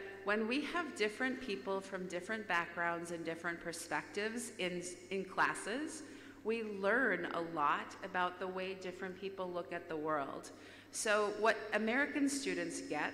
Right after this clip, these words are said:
by having international students in classes is by the opportunity to learn about how things are done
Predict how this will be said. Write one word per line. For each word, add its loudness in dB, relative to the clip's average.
by 4
having 0
international 0
students -4
in -4
classes -4
is 2
by 4
the 0
opportunity 4
to -4
learn 2
about 4
how 2
things -4
are -2
done -4